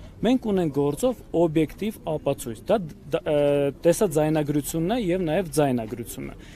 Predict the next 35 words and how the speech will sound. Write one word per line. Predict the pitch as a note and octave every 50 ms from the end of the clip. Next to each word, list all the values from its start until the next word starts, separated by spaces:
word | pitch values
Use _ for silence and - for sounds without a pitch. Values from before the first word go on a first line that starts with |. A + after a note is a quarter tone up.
| - - -
որտեղ | E3+ A3 G#3+ G#3 A#3+ - - - G3 G#3 B3
ամբողջ | C4 C4 B3+ C4+ A#3+ - - -
խոսակցության | - F#3 E3 - F3 E3+ D#3 - - E3+ D#3+ D3 C3 B2 C3
բովանդակությունը | C#3+ D3+ D3+ C#3+ D3 C#3+ C#3+ C#3 C3 C3+ - C3+ C3 - - B3 D4+ D#4 G#3+ C#3+ B2 - - - - - - - - - C3+ C#3 D3+
լսվում | E3+ E3 - - F#3+ G3 E3+ C#3
է։ | A2+ - - - - - - - - - - - - - - -
Այսինքն | - E3 E3 - A#3 A3+ -
պարոն | G#3 G3+ G#3 G#3
Չարչյանը | - - G#3 G3+ - - A3+ A#3+ G3 -
պատկերացնենք | G3 F#3 - - F3 F3+ E3+ - A3 G#3+ - - D#3+
իրավիճակ, | D#3 E3+ D#3+ D3+ C#3 - C#3 A#2+ -
պետք | D#3+ D#3+ - F#3
է | E3+
գնա | D#3+ F3 F3+ F#3 F3
այս | E3 - -
կամ | E3 D#3+ D#3
այն | D#3 D#3 C#3
վկային, | D3+ C#3+ - D#3+ D#3+ F#3 F#3+ F3 E3
ասի, | D#3+ - - D#3+ - - - - -
«Այ | - E3 F3+
կգաս, | - F3+ E3 F3 G3 F#3 - -
այ | E3 E3+ D3+ -
սենց | - G3+ A3 F3+ D3+ C#3
բառեր | C#3+ C3+ C3+ B2+ C3 B2+ - -
կասես, | - B2+ A#2+ - - B2+ - - - - - - - -
այ | C#3 D#3 D3 -
սենց | - B3 C#4 -
խոսքեր | - F#3 F3+ D3 - - C#3+ B2+ - -
կասես»։ | C3 B2 A#2+ - - - - - - - - - -
Ինչու՞, | D#3 F3 F3+ - - - E3+ C3 C3+ - -
ձայնագրության | C#3+ C#3 D3 D#3 E3+ E3+ D3 E3 D#3+ - - F#3+ F#3+ G3
մեջ | G3 - E3+ E3
արդեն | D#3+ - - - F#3 E3
ամեն | D#3+ D#3+ D#3+ D#3+ E3 F3+
ինչ | F3